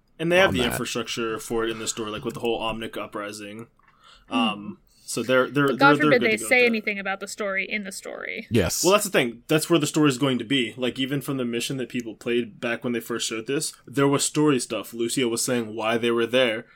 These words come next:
Speaker 1: I mean, that's where we saw Sojourn for the second time, was in a story-based mission, so that's why we are like, "Oh, so she has a voice and a name now, not just a screen." <sighs>
Speaker 2: Which
Speaker 1: The
Speaker 2: that's
Speaker 1: last thing I'll say about this
Speaker 2: a good
Speaker 1: before you
Speaker 2: thing,
Speaker 1: leave.
Speaker 2: a good thing that they are doing that, because, as we know,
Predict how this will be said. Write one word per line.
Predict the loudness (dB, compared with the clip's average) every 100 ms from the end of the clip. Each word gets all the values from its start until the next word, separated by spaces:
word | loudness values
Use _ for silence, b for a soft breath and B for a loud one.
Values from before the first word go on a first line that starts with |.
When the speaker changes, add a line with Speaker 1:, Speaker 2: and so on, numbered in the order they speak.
| b b
Speaker 1:
I | 2
mean, | 4
that's | 4 4
where | 0
we | 2
saw | 2 2
Sojourn | 2 2 4 4 2 0
for | 0
the | 0
second | -2 -2 -2
time, | 0 0 -2
was | -2
in | -2
a | -2 -2
story-based | 0 0 2 0 -2
mission, | -6 -6 -6
so | -2
that's | -2 2
why | 2
we | 4
are | 2
like, | 0 -4 -6 B 2
"Oh, | 4
so | 4
she | 2 4
has | 4 4
a |
voice | 2 2 2
and | 2
a | 2
name | 4 4 2
now, | 2 2
not | 4 2 2
just | -6
a | -6
screen." | -4 -2 -2 -6 b b _ _ _ _ _ _ _ _ -12
<sighs> | B -14 -16 B 2
Speaker 2:
Which | 2 6
Speaker 1:
The |
Speaker 2:
that's | 6
Speaker 1:
last | 6
thing | 4 2
I'll |
say | 2 -2
about | 0 -2 4
this | 4 6
Speaker 2:
a |
good | 8 8
Speaker 1:
before | 8
you | 8
Speaker 2:
thing, | 8 6
Speaker 1:
leave. | 4 2
Speaker 2:
a | 2
good | 4 4 4
thing | 4 4 4 4 2
that | 4
they | 6
are | 6
doing | 6 6 6 6
that, | 6 6 2
because, | 2 4 4 0 -2 -4 0
as | 2 2
we | 2 4
know, | 6 8 8 6